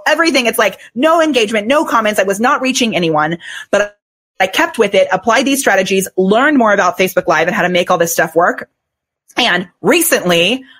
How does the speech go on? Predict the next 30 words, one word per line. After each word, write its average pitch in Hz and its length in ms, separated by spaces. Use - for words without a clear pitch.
I'm 214 80
sharing 247 360
this 240 120
with 226 140
you 190 120
so 190 120
that 180 100
you 190 100
can 190 140
see 233 420
what 190 240
is 175 160
actually 202 380
possible. 156 540
Recently, 202 600
on 214 520
Sunday, 233 1000
I 220 80
had 226 260
several 277 420
friends 202 520
text - 360
message 196 380
me 170 340
or 202 180
Facebook 277 320
message 175 340
me 156 360
with 202 300
pictures 175 600